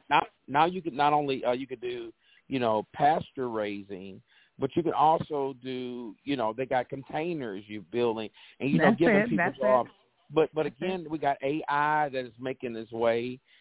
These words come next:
Speaker 1: You know, you got
Speaker 2: Mm-hmm.
Speaker 1: robots, and you got
Speaker 2: Mm-hmm.
Speaker 1: robots driving.
Speaker 2: Mm-hmm.
Speaker 1: So it's just so much.
Speaker 2: Mm-hmm.
Speaker 1: And the, one of the things that I believe that we're missing in the country, in our country, is
Speaker 2: Okay.
Speaker 1: we used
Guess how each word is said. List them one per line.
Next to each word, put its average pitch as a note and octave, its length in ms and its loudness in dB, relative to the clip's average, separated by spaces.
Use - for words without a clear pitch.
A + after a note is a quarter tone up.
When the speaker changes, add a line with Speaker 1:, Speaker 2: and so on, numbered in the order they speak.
Speaker 1:
You B2 100 -4
know, B2 100 2
you A#2+ 80 -2
got A#2+ 160 0
Speaker 2:
Mm-hmm. C#3+ 140 -6
Speaker 1:
robots, C#3 560 4
and D3+ 80 -8
you D3+ 160 -4
got F3 100 -6
Speaker 2:
Mm-hmm. A2+ 100 -2
Speaker 1:
robots C3 300 0
driving. C3 280 -4
Speaker 2:
Mm-hmm. D#3+ 400 6
Speaker 1:
So G#3+ 160 6
it's G#3 180 2
just F3 160 -8
so F3 140 2
much. F#3+ 160 2
Speaker 2:
Mm-hmm. - 320 -4
Speaker 1:
And F#3 80 -6
the, F#3+ 60 -6
one A#3+ 200 -4
of D4 60 -8
the C4 140 -6
things F#3+ 240 -2
that D3+ 80 0
I D3+ 120 6
believe C3+ 380 -6
that A#2+ 160 -6
we're A#2+ 140 -4
missing A2 440 -10
in G2+ 120 -10
the G2 80 -10
country, F2+ 500 -8
in G2+ 100 -2
our G2+ 200 6
country, E2 460 -8
is D#3 140 6
Speaker 2:
Okay. D3+ 120 4
Speaker 1:
we C3+ 60 4
used D#3 220 -4